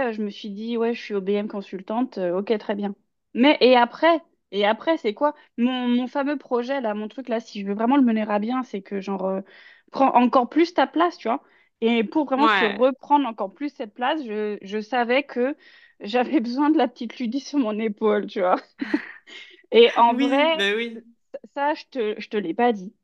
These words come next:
Speaker 1: exclusivité pour vous. Mais, euh, je me
Speaker 2: Attention.
Speaker 1: suis dit, euh, je veux, voilà, je veux de nouveau me faire accompagner pour encore plus développer mon business et surtout pouvoir développer aussi ce,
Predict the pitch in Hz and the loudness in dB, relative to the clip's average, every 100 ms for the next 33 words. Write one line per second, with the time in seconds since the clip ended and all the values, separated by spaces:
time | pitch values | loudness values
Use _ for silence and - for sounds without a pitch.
0 | - 233 - 220 214 208 208 208 185 180 | -12 -10 -8 -4 -2 -2 0 -2 -2 -8
1 | 208 _ - - _ - 220 226 247 269 | -12 _ -20 -20 _ -6 2 6 6 4
2 | - - 196 196 196 196 202 214 226 233 | 4 4 4 6 4 2 0 -2 -4 -6
3 | - 240 208 226 254 370 - - 208 202 | -8 -8 -8 -8 -4 -6 -6 -2 2 4
4 | 202 196 131 202 202 208 220 208 190 208 | 2 0 -2 -8 -12 -8 -8 -6 -4 -4
5 | 170 196 214 285 247 254 240 240 247 240 | -4 -6 -4 -4 -2 -4 -2 -2 -4 -6
6 | 214 208 208 220 208 220 285 - 262 240 | -8 -8 -4 -2 -2 -2 -4 -4 -4 -4
7 | 208 196 _ - 196 - 277 262 226 214 | -4 -8 _ -10 -10 -6 -4 -2 0 0
8 | 214 226 208 196 190 208 269 - 202 220 | -2 -4 -4 -8 -4 -4 -4 -8 -10 -10
9 | 208 247 - 214 196 196 196 202 233 214 | -8 -10 -6 -4 -2 0 -2 -2 -2 -4
10 | 233 196 | -8 -6